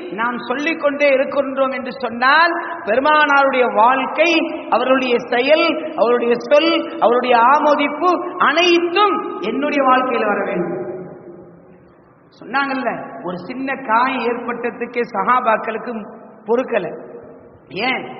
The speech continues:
ரசூலுல்லாஹி ஸல்லல்லாஹு அலைஹி வஸல்லம் சாதாரண நபி அல்லவா? சாதாரண நபி இல்லையே. எப்படிப்பட்டவர்கள் தெரியுமா? அவருடைய அங்கு அணு அணுவாக, அவர்களை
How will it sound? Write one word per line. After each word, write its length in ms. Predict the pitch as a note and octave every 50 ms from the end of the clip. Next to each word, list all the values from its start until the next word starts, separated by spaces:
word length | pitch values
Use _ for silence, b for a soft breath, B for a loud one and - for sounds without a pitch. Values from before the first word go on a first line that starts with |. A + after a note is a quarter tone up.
| - - - - -
ரசூலுல்லாஹி 480 | - - - - A3+ A3+ A3+ G#3+ G#3 G3
ஸல்லல்லாஹு 340 | - - G#3+ A3 A#3+ A#3 A3
அலைஹி 160 | G#3+ G3+ G3
வஸல்லம் 340 | G#3 - G#3+ G#3+ G3+ F#3+ - -
சாதாரண 480 | F#3+ F#3+ A3 A3+ A#3+ A#3+ A#3+ A#3+ A#3+
நபி 260 | A#3+ A3+ G#3 G3+ A3
அல்லவா? 340 | A3+ G#3+ G#3+ G#3+ G#3 G3 F#3 - - - - - - - - - - - - - - - - - - _ _ _ _ _ _ -
சாதாரண 420 | F#3 F#3+ A3 B3+ C4+ D4 D4 D4 D4
நபி 220 | C#4 C4+ B3+ C4+ C#4+
இல்லையே. 400 | C#4+ C4+ C4 C4 C4 B3 - - - - - - - - - - - - - - - -
எப்படிப்பட்டவர்கள் 760 | - F3+ F#3 A#3+ B3+ C4+ A#3 B3+ B3+ C4+ C4 B3+ B3 B3+ - B3
தெரியுமா? 340 | B3+ B3+ B3+ B3 B3+ A#3 G3 - - - - - - - - - - - - - - - - - - - - -
அவருடைய 460 | E3+ G#3 A#3+ A#3+ B3 B3 B3+ B3+ B3 A#3 F#3+ E3+ - - - - - - - - - - - - - -
அங்கு 420 | - F#3+ A3+ C4+ C#4+ D4 C4+ D4 D4+ C#4+ A#3+ G3+ G3 - - -
அணு 260 | - A3+ B3 C#4 D#4+ E4
அணுவாக, 480 | E4+ E4 E4 E4 E4 D#4+ D#4+ D#4+ D4 - D#4 C#4 A#3+ - - - - - - - - - - - - - - - - - - -
அவர்களை 440 | E3+ G3+ A3 B3 A#3+ B3 B3 B3